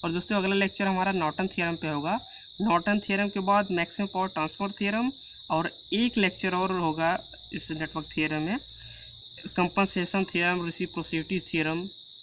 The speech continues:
मिलमांस थ्योरम। फिर इसके बाद आर के राजपूत की एमसीक्यू स्टार्ट करेंगे और रेगुलर वीडियो अपलोड करते रहेंगे।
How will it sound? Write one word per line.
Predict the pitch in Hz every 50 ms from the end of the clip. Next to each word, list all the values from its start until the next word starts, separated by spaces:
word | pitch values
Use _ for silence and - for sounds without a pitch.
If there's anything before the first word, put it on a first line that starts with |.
| - - -
मिलमांस | 233 165 160 160 160 160 165 170 185 190 - - -
थ्योरम। | - 156 147 147 160 196 226 - - - - - - - - -
फिर | - 247 254 233
इसके | 220 - - 208
बाद | 190 185 190 180 185
आर | 170 170 170
के | - 202
राजपूत | 175 165 160 - - - 165 156
की | - - - 226 214
एमसीक्यू | 190 170 - - - - - 180 165
स्टार्ट | - - - 147 135 -
करेंगे | - 143 147 139 147 175 226 277 - - - - - - - - - - - - -
और | 165 147 151 151 156
रेगुलर | 160 160 156 165 180 180 175
वीडियो | 160 160 156 156 160 160
अपलोड | 156 - 156 156 151
करते | - - 147 - - 151
रहेंगे। | 147 147 147 156 190 240